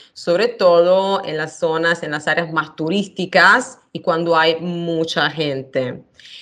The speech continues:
Un dato curioso que les cuento que me, me, me ha pasado ahora viajando en, eh, por la Toscana es que en las paradas de la, de la autopista, es algo nuevo, hay una app que se puede descargar,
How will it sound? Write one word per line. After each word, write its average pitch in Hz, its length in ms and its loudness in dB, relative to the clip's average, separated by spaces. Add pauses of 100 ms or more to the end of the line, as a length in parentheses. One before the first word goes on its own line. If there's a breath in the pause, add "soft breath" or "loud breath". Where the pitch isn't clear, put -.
(340 loud breath)
Un 170 120 0
dato 185 300 4
curioso 226 480 4
que 247 120 0
les 190 160 4
cuento 185 360 -4
que 190 100 -2
me, 151 480 -2
me, - 720 -6
me 147 60 -2
ha 147 100 0
pasado 170 480 6
ahora 185 600 6
viajando 185 720 -2
en, 151 480 -6
eh, 131 680 -10 (100)
por 160 100 0
la 156 100 2
Toscana 233 680 4 (100)
es 180 140 -2
que 175 480 2
en 165 80 -2
las 160 160 -2
paradas 220 760 4
de 165 120 2
la, 160 220 0
de 156 100 -2
la 147 80 -4
autopista, 226 1000 0 (220 loud breath)
es - 160 -8
algo 190 240 2
nuevo, 180 440 2
hay 196 140 2
una 202 240 2 (240)
app 240 300 -4
que 185 80 -10
se 165 140 -4
puede 214 240 2
descargar, 180 880 -2